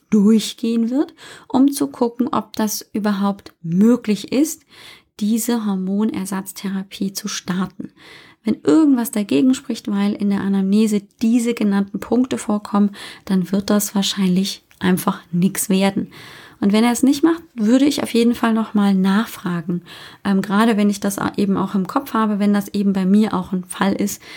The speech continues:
dann würde ich da sehr kritisch nachfragen. Die Hormonersatztherapie kommt als Tablette, Kapsel, es gibt's aber auch als Nasenspray, Pflaster,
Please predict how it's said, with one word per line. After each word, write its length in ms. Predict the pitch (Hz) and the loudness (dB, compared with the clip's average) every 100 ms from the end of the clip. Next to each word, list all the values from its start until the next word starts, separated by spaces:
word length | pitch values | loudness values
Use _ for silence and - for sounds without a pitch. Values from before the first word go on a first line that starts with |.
| - - | -20 -6
dann 200 | 190 190 | 0 2
würde 260 | 202 220 | 4 4
ich 160 | - - | 2 0
da 320 | 202 196 196 | 0 0 0
sehr 460 | 196 - 180 208 214 | -2 -2 2 2 0
kritisch 520 | - - - 196 - | -4 -8 -6 -6 -6
nachfragen. 640 | 180 180 - - - - - _ _ _ _ _ _ _ _ _ _ - - - - - - - | -6 -8 -10 -16 -16 -16 -20 _ _ _ _ _ _ _ _ _ _ -20 -20 -20 -20 -20 -20 -4
Die 100 | 233 | 0
Hormonersatztherapie 1000 | 233 233 269 254 247 311 - 311 330 359 | 2 4 4 4 2 0 2 0 0 -2
kommt 380 | 359 262 247 - | 0 0 0 -2
als 400 | 214 214 214 - | -2 0 -2 -6
Tablette, 880 | - 175 202 247 - 240 233 233 233 - - - - _ - | -10 0 2 2 0 0 2 0 -2 -10 -20 -20 -20 _ -6
Kapsel, 680 | 269 269 - 233 233 233 233 | -4 -4 0 2 4 2 -2
es 140 | - | -6
gibt's 280 | - - - | -6 -6 -2
aber 160 | 208 | 0
auch 120 | - - | 0 -2
als 180 | 185 | -4
Nasenspray, 880 | 196 196 220 277 277 277 - 240 240 | 0 0 0 2 2 2 -2 -2 -2
Pflaster, 880 | 233 - 220 233 - 233 226 220 226 | -4 -4 -4 -4 -6 -4 -2 -2 -4